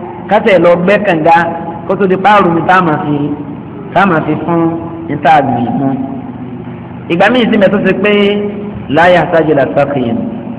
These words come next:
òjò nìkan ti tó fún. Tayyib, bal yamkutu bi nafsihi wa yasqa. Wa aktharu al-fuqaha, àwọn tí wọ́n pọ̀ jù náà àwọn àáfàá, ní tí wọ́n sọ ni pé anna zakata al-kharij min al-ardi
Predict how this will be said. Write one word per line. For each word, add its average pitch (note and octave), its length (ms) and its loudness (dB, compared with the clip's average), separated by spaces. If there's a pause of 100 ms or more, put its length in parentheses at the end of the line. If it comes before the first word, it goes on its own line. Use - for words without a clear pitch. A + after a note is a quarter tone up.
(180)
òjò C#3+ 280 0
nìkan D3+ 320 2
ti D#3+ 100 -2
tó - 120 0
fún. D3 220 -2 (1160)
Tayyib, D#3+ 340 2 (420)
bal F3+ 220 0
yamkutu A3 320 2
bi E3+ 100 2
nafsihi E3+ 380 0
wa C#3+ 140 2
yasqa. C#3+ 420 2 (760)
Wa D#3+ 160 2
aktharu F3+ 420 2
al-fuqaha, C3 680 0 (760)
àwọn E3+ 280 2
tí G3+ 140 -2
wọ́n A3 140 2
pọ̀ A3+ 160 2
jù D#3+ 120 0
náà F#3 140 4
àwọn D3 220 2
àáfàá, C3+ 500 2 (220)
ní C#3 140 -2
tí F3+ 140 -4
wọ́n E3+ 140 0
sọ D#3+ 120 0
ni D3+ 140 0
pé D#3+ 200 0 (800)
anna G3 340 2 (100)
zakata D3 560 2
al-kharij C#3 540 2
min D3 220 0
al-ardi C3+ 600 0